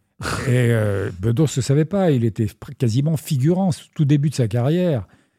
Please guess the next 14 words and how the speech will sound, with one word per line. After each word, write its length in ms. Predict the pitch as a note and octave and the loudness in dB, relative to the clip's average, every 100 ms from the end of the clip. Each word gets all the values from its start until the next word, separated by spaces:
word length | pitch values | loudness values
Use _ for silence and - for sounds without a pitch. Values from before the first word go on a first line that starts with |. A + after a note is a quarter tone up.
| _ _ | _ _
Et 60 | A#2 | -2
à 80 | B2 | 0
un 20 | |
moment 160 | C3 C#3 | 2 4
donné, 300 | D#3+ G3+ F3+ | 4 4 2
Constantine 560 | C#3 B2+ B2+ G3 F#3+ | 0 -2 -2 0 0
devait 180 | C#3+ C3+ | 2 2
lui 60 | C3+ | 2
envoyer 320 | B2+ C3 D#3+ | 2 2 0
son 180 | - A2+ | -2 -2
poing 160 | D#3 | 0
dans 80 | D3+ | 2
la 100 | B2+ | 0
figure. 540 | - A#2+ A#2 A#2+ A#2+ | 0 0 0 2 0